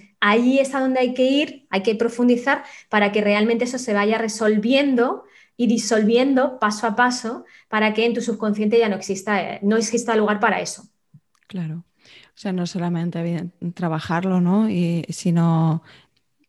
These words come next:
Speaker 2: como a-, anticiparte al, al qué sucederá, ¿no? Cuando yo resuelva este tema, porque pueden surgir otros miedos que me impidan integrar ese aprendizaje que yo he tenido durante, durante un proceso. Y, eh, me encanta el ver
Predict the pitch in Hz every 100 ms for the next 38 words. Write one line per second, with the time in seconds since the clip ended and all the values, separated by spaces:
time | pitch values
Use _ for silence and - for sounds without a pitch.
0 | _ - 180 175 165 156 175 185 190 -
1 | 180 185 185 180 170 - 160 156 160 160
2 | 151 170 - - _ _ _ - 190 208
3 | 196 180 165 160 147 208 185 156 160 165
4 | 160 - 160 165 165 - 165 170 185 196
5 | - 190 160 156 156 - 160 - 165 160
6 | 156 156 160 160 170 202 - 170 151 147
7 | 147 143 - 156 160 160 165 156 151 151
8 | 151 175 170 151 165 143 143 160 - 160
9 | 165 135 143 139 139 - 147 143 151 185
10 | - - - - 151 147 139 135 - 139
11 | 131 139 139 139 131 131 127 - _ _
12 | _ _ _ _ _ - 170 160 147 143
13 | - 165 151 156 151 160 156 147 - 160
14 | 147 170 165 175